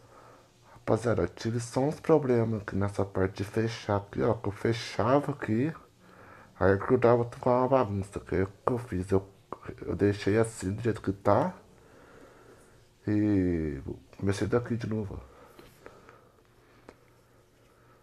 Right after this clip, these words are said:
Aí aqui eu tive o mesmo problema, eu fechava aqui e ficava tudo junto de novo, mas com uma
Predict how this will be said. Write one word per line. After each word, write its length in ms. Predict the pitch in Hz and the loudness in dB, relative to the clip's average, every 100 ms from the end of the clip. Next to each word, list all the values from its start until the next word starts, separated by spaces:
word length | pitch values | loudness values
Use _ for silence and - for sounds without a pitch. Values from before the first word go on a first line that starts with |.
| _ _ - - - 87 | _ _ -20 -20 -6 0
Aí 200 | 90 107 | 4 6
aqui 400 | 110 - 110 120 | 4 2 0 2
eu 100 | 143 | 2
tive 220 | 139 135 | 2 0
o 100 | 120 | 2
mesmo 220 | 135 160 | 0 0
problema, 500 | - 147 101 95 85 | 4 6 6 2 0
eu 80 | 87 | -2
fechava 540 | - 113 - 120 135 | -2 -2 2 2 2
aqui 160 | 120 123 | 0 -4
e 60 | |
ficava 320 | 123 - 135 135 | -4 -2 0 0
tudo 200 | - 139 | 0 -2
junto 320 | 104 117 117 | 0 -2 -2
de 80 | 101 | -2
novo, 240 | 104 107 | -2 -2
mas 300 | 117 117 - | -6 -8 -12
com 100 | - | -6
uma 520 | 123 123 113 95 82 | -2 -2 0 -2 -4